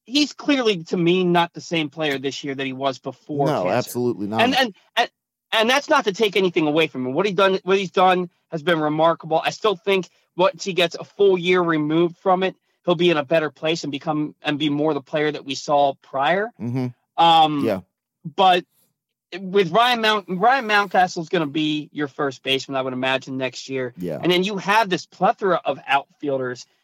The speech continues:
Speaker 1: One of 'em, in my opinion, is gonna D H. Like, like, you look at a guy like a Heston Kjerstad maybe in two years, 'cause he's
Speaker 2: Mm-hmm.
Speaker 1: back to baseball activities, and you
Speaker 2: Yeah.
Speaker 1: take him two overall, you want that bat in your lineup.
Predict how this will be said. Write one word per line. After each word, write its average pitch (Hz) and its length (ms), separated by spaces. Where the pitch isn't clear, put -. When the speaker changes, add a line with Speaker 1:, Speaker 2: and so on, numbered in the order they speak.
Speaker 1:
One 175 320
of 190 100
'em, 160 240
in 156 140
my 156 220
opinion, 143 460
is 131 160
gonna 131 180
D 127 280
H. 107 340
Like, 143 260
like, 165 500
you 170 80
look 175 180
at 165 80
a 151 40
guy 156 160
like 151 180
a 135 60
Heston 143 340
Kjerstad 135 440
maybe 135 260
in 123 80
two 143 220
years, 131 300
'cause 151 160
he's 139 100
Speaker 2:
Mm-hmm. 175 100
Speaker 1:
back 160 160
to 147 60
baseball 143 440
activities, 147 540
and 135 80
you 147 60
Speaker 2:
Yeah. 143 80
Speaker 1:
take - 160
him 139 100
two 160 260
overall, 147 520
you 165 140
want 165 220
that 147 180
bat 156 200
in 143 60
your 147 140
lineup. 147 400